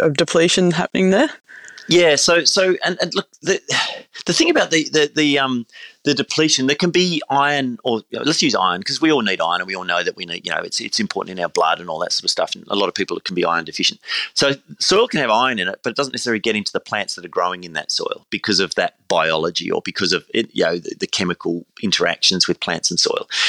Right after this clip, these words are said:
Speaker 2: And so, um, so how do, how, how can the plant access the iron that's in the soil it's in? You know, a more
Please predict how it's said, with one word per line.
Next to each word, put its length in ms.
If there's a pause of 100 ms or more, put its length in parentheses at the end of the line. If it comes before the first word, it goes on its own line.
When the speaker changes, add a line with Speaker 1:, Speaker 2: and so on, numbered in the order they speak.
(200)
Speaker 2:
And 260 (220)
so, 320 (400)
um, 380 (140)
so 440
how 160
do, 240
how, 400 (120)
how 160
can 160
the 80
plant 280
access 360
the 140
iron 300
that's 140
in 140
the 60
soil 260
it's 160
in? 200
You 220
know, 160
a 100
more 440